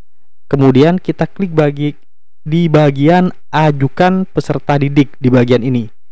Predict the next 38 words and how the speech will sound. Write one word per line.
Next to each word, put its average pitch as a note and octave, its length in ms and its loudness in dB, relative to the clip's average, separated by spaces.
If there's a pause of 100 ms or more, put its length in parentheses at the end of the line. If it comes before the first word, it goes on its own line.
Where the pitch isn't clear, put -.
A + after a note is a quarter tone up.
(360)
Di C3+ 80 -2
sini E3+ 240 4
kita C#3 240 0
klik, G3 240 4 (560)
kemudian D#3+ 480 4
kita D#3+ 480 2
masuk D#3 400 0
dengan C#3+ 480 2
akun D3 320 0
belajar C3+ 480 2
I C3 80 2
D, C3+ 140 -2 (840)
eh, C#3 400 4
yang D3+ 400 2
belakangnya C#3+ 560 0
itu F3+ 80 -2
ada C3 320 0
admin, F#3+ 480 0
yaitu C3 240 2
punya C3+ 320 2
kepala A#2+ 320 2
sekolah. A2+ 400 0 (560)
Kita B2+ 240 -2
klik F3 320 -2
masuk D3 400 0
dengan C3+ 400 4
akun C#3+ 400 2
belajar A#2 320 2
I A#2+ 160 0
D. A#2 120 -4 (2000)
Nah, B2 160 4
di B2+ 80 0
sini G3 400 6
kita C#3 320 2
klik C3 320 -6
masuk C3 320 0
dengan B2 320 2
belajar A#2 320 2